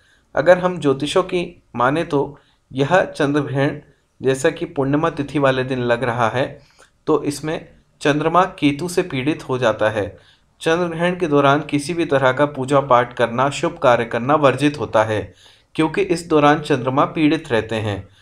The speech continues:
वहीं चंद्र ग्रहण पर एक खगोलीय घटना ऐसी होती है, जब सूर्य की परिक्रमा के दौरान पृथ्वी, सूर्य और चंद्रमा के बीच में आ जाती है, तब चंद्र ग्रहण होता है। चंद्र ग्रहण तीन तरह का, जैसा कि हमने आपको बताया, होता है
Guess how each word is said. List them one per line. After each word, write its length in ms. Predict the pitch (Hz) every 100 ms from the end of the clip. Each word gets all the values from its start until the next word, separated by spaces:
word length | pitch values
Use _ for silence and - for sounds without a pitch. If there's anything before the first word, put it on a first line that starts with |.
| _ _ -
वहीं 300 | 143 165 196
चंद्र 260 | 185 165 156
ग्रहण 260 | 160 170
पर 220 | 170 170
एक 260 | - 147 147
खगोलीय 440 | 139 135 139 151
घटना 380 | 143 113 110 135
ऐसी 240 | 120 123 156
होती 340 | 120 - 117
है, 260 | 131 170 - - _ -
जब 240 | 113 165 175
सूर्य 340 | 170 151 156
की 380 | 156 165 151 -
परिक्रमा 460 | 120 135 139 143 156
के 160 | 147
दौरान 360 | 120 120 120 131 135 - _ _
पृथ्वी, 360 | 135 127 180 180
सूर्य 300 | 151 139 143
और 80 | 143
चंद्रमा 420 | 143 135 156 160
के 160 | 151
बीच 300 | 127 123 117
में 80 | 147
आ 180 | - 120
जाती 360 | 123 117 120 117
है, 320 | 131 151 - _ _ _
तब 200 | 175 180 -
चंद्र 260 | 160 131
ग्रहण 300 | 117 127 165 - 143
होता 280 | 131 127
है। 320 | 117 101 - - _ _ _
चंद्र 240 | 160 160 160
ग्रहण 300 | 156 180 190
तीन 500 | - 180 196 202 - _ _
तरह 280 | 143 139 160
का, 400 | 160 180 - - 131
जैसा 240 | 131 147
कि 140 | 147
हमने 260 | 147 135 143
आपको 260 | 131 131 139
बताया, 380 | 117 113 123
होता 360 | 135 120 110 139
है 280 | 139 180